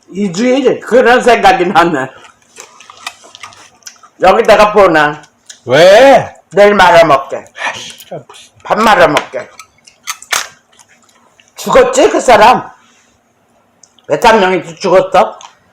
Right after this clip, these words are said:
Speaker 2: <laughs> 그럼.
Speaker 1: 누구 또, 그 바보같이 생기면서 코미디 있었는데, 미국서부터 와갖고.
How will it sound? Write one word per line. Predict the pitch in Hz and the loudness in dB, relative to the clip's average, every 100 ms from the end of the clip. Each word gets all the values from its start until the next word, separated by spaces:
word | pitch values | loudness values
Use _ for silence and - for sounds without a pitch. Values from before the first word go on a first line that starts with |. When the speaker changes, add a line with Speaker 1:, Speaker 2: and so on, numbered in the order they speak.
| _ - | _ -6
Speaker 2:
<laughs> | 139 185 - 180 - 160 - 156 135 - - - - - - _ | -2 -4 -2 -6 -4 -4 -4 -6 -8 -6 -8 -8 -16 -20 -20 _
그럼. | 156 170 196 196 120 - _ _ _ _ _ _ _ _ _ _ _ | 2 6 6 4 0 -12 _ _ _ _ _ _ _ _ _ _ _
Speaker 1:
누구 | 147 214 - | -6 -2 2
또, | 262 247 214 - - _ _ - _ _ _ _ _ _ _ - _ _ _ _ _ _ _ - _ _ _ _ _ - _ _ _ _ _ _ - _ _ _ | 4 4 4 -2 -18 _ _ -20 _ _ _ _ _ _ _ -20 _ _ _ _ _ _ _ -20 _ _ _ _ _ -20 _ _ _ _ _ _ -20 _ _ _
그 | - 254 - | 0 0 2
바보같이 | 214 226 233 226 220 208 | 2 4 4 2 0 0
생기면서 | 254 220 226 214 202 220 202 185 | 0 2 2 2 2 4 4 2
코미디 | - 247 233 160 190 | -2 0 0 0 -6
있었는데, | 160 202 180 165 160 185 190 196 - _ _ _ _ _ - - _ - _ _ _ | -4 0 2 2 2 2 0 -2 -20 _ _ _ _ _ -20 -20 _ -20 _ _ _
미국서부터 | 190 269 - - 262 208 - 254 | -2 0 0 2 0 0 0 4
와갖고. | 226 202 202 202 220 240 190 139 - | 4 4 2 2 4 4 4 2 -2